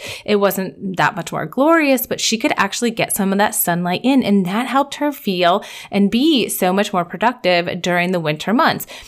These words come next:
And I think that she then, in the summer months, went back to the other office and switched off and on with someone who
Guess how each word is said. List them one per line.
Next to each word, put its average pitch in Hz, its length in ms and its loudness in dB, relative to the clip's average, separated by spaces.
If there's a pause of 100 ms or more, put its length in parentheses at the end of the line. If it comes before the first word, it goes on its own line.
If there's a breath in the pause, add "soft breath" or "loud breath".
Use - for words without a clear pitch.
(140 loud breath)
And 247 160 4
I 247 80 6
think 226 320 2
that - 160 -2
she 196 260 0
then, 185 440 2
in 185 100 -2
the 185 60 -4
summer 339 280 4
months, 233 300 4
went 165 140 -4
back 185 240 -2
to 180 100 -12
the 196 120 0
other 262 280 2
office 226 340 0
and 208 140 -2
switched - 380 -4
off 220 160 0
and 262 120 4
on 202 260 4
with 196 100 -2
someone 180 300 0
who 180 400 0